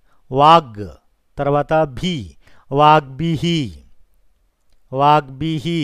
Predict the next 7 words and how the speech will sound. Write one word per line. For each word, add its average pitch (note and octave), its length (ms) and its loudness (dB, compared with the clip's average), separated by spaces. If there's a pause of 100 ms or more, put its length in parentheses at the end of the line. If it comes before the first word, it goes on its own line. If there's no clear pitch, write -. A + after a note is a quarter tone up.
(2000)
తర్వాత C3 300 -6 (120)
చతుర్థి, C#3 420 -8 (380)
వాచే, C#3+ 580 2 (1200)
వాచే, D3 640 0 (840)
ఏ D#3 160 -2 (220)
చివర, C#3+ 240 -2 (880)
వాగ్భ్యాం, D3 920 2